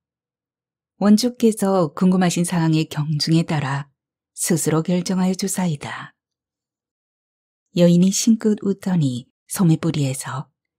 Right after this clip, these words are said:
자줏빛 주머니를 꺼내 반야 앞에 놓았다. 수천여 사람들과 마주 앉았고 그때마다 그들의 주머니를 보았다. 주머니 색이나 주머니에 새겨진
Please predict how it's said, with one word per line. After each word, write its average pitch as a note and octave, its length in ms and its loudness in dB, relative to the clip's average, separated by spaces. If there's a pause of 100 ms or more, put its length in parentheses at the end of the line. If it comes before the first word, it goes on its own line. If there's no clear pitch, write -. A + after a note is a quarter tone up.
(180)
자줏빛 E3 480 0
주머니를 E3 560 2
꺼내 C3+ 440 -4 (240)
반야 E3+ 340 2
앞에 D3 260 -4
놓았다. C#3 760 -6 (1160)
수천여 F3 460 2
사람들과 D3+ 840 -2
마주 E3 280 2
앉았고 C#3+ 680 -4 (760)
그때마다 C#3 760 -2 (340)
그들의 F#3+ 360 2
주머니를 F#3+ 580 0
보았다. C#3 760 -8 (1120)
주머니 F3+ 380 6
색이나 D#3+ 640 -2 (280)
주머니에 F3+ 500 4
새겨진 G#3 720 -2